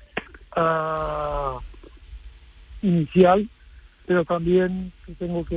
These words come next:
decir, yo creo que si él no lo hubiera trabajado cada día,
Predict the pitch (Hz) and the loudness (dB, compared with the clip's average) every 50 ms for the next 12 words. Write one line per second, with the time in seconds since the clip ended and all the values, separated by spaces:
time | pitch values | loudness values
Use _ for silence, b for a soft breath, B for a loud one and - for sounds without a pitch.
0 | 165 151 143 - - 190 180 170 165 165 156 - 180 185 185 180 - 185 165 - | -6 -6 -6 -4 -4 -2 -2 -2 -2 -4 -2 -2 -2 -2 -2 -2 -2 -4 -4 -2
1 | - 185 180 185 190 185 185 190 185 180 180 180 175 170 185 180 185 180 - - | 2 4 4 4 6 4 4 4 4 4 4 4 4 6 6 6 4 4 2 2
2 | 180 170 170 165 - 180 175 170 170 165 - 180 175 170 165 165 160 160 180 185 | 2 2 2 0 0 0 2 2 0 0 2 2 2 4 2 2 2 2 4 4
3 | 180 180 185 | 4 2 0